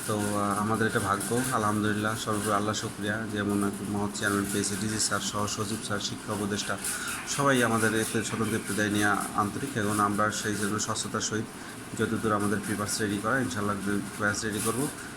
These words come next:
আমরা আশা করি আমাদের এই মাসেই আমাদের স্বতন্ত্র ইবতেদায়ী মাদ্রাসার যারা অনুদানবিহীন আছে তাদের এমপির আবেদনের সুযোগ দেবে ইনশাল্লাহ। গণবিজ্ঞপ্তির মাধ্যমে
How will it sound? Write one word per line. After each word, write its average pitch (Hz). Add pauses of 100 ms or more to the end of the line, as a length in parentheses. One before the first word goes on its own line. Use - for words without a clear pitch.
(140)
আমরা 107
আশা 127
করি 123
আমাদের 113
এই 117
মাসেই 127
আমাদের 104 (680)
স্বতন্ত্র 110
ইবতেদায়ী 107
মাদ্রাসার 104
যারা 101
অনুদানবিহীন 107
আছে 107
তাদের 104
এমপির 101
আবেদনের 104
সুযোগ 110
দেবে 95
ইনশাল্লাহ। 92
গণবিজ্ঞপ্তির 101
মাধ্যমে 113